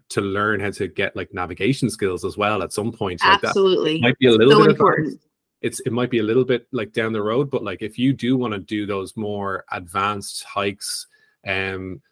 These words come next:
Speaker 1: some of the, some of the, it, some of the, uh,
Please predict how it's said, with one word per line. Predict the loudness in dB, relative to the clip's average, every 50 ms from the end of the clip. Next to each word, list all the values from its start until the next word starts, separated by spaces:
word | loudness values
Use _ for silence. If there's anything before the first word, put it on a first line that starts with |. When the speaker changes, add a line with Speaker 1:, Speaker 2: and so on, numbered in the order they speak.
| _ _
Speaker 1:
some | -6 -4 -2 0 0 0
of | 0
the, | 0 0 0 0 0 -2 -4 -6
some | -6 -4 -2 0
of | 0
the, | 0 0 0 0 0
it, | 0 -2 -2
some | 0 2 4 4
of | 4 4
the, | 2 0 -4 -8 -8 -4 -2 0
uh, | 0 0 0